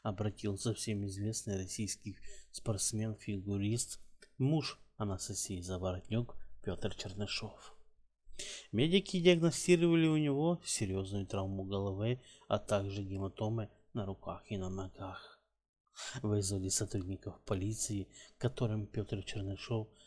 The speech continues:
сообщил о том, что сегодня в пять часов утра на него было совершено нападение недалеко от его дома во время того, когда он садился в личный автомобиль.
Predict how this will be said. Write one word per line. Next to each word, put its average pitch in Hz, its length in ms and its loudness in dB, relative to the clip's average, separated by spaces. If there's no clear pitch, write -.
сообщил 101 640 0
о 92 80 -2
том, 98 240 -4
что 107 180 -4
сегодня 98 640 -2
в - 100 -20
пять 95 180 0
часов - 460 -2
утра 107 420 -2
на 113 140 4
него 160 200 6
было 165 200 6
совершено 156 500 4
нападение 143 580 4
недалеко 101 520 0
от 92 120 -6
его 101 180 0
дома 110 360 2
во 101 120 0
время 98 280 0
того, 110 420 -2
когда 101 240 -4
он 92 120 -4
садился 101 580 -2
в - 80 2
личный 95 400 -2
автомобиль. 95 760 -6